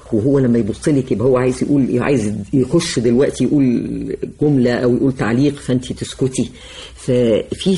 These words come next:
تفاهم، ده كان موجود الحمد لله.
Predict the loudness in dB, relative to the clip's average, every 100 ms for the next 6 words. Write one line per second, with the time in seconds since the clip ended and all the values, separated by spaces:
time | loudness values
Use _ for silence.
0 | 0 -2 0 0 -4 -8 -20 -8 -2 0
1 | 2 0 0 -6 -14 -18 -20 -20 -6 -4
2 | 0 0 0 -4